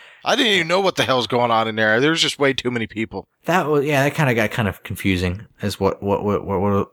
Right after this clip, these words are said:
Speaker 2: all was going on there. And the problem with the dialogue sometimes is they're asking you questions. They're, sometimes they'll pop in a yes or no question, right? That you
Speaker 1: Yeah.
Speaker 2: have to answer. And I might be clicking, just trying to read the dialogue as fast as I can. I might always just say yes.
Speaker 1: Well, it doesn't matter.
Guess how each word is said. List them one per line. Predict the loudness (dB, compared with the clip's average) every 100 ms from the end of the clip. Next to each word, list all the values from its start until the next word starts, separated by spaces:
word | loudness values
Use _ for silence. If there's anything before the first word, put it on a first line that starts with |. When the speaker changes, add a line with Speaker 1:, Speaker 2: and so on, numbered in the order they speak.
| 0
Speaker 2:
all | 0
was | 0 0
going | 0 2 2
on | 2 2
there. | 0 0
And | 0 0
the | -2
problem | -6 -4 -2 0
with | 0 -2
the |
dialogue | 0 2 2 0
sometimes | -4 -4 -2
is | -4 -6 -12 -2
they're | 2
asking | 2 0 0
you | 0
questions. | 0 0 0 -4 -10 -10 -14 -18 _
They're, | -4 -2 0
sometimes | -2 0 0 2
they'll | 0
pop | 2 0 2
in | 0
a |
yes | 2 2 0
or | 0
no | 2 0
question, | 0 0 0 -2 -2
right? | 0 -2 -2 _
That | -2
you | 0
Speaker 1:
Yeah. |
Speaker 2:
have | 0
to | 0
answer. | 0 -2 -4 -6 -8 _
And | -6 -2
I |
might | 0 0
be | -2
clicking, | -4 -2 -2 0 -2
just | -2 -2
trying | -2 0
to | -2
read | -2 -2 0
the | 0
dialogue | 0 2 2 2 2
as | 0
fast | 0 0 2
as |
I | -2
can. | -2 -4 -2
I | -2
might | 0
always | 2 2 0
just | -4 -2
say | 0
yes. | 2 2 2 -2 -10 _ -6
Speaker 1:
Well, | -2
it | 0
doesn't | -2 -2 0
matter. | 2 2 0